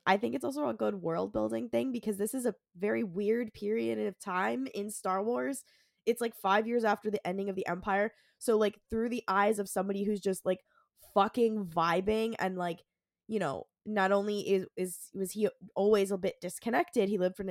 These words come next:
he was from, like, a disconnected community, you know, from a diaspora also, but, like, he's,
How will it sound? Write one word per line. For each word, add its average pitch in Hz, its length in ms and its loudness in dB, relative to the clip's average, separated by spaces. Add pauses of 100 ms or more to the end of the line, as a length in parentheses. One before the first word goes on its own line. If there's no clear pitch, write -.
he 196 240 -8
was 185 200 -8
from, 185 240 -2
like, 180 120 -6
a 185 60 -4
disconnected 185 560 -10
community, 226 580 -4 (600)
you 220 120 -2
know, 131 240 -6 (140)
from 226 220 -2
a 190 60 4
diaspora 170 540 2
also, 185 420 4
but, 175 180 2
like, 185 140 -4
he's, 202 220 -8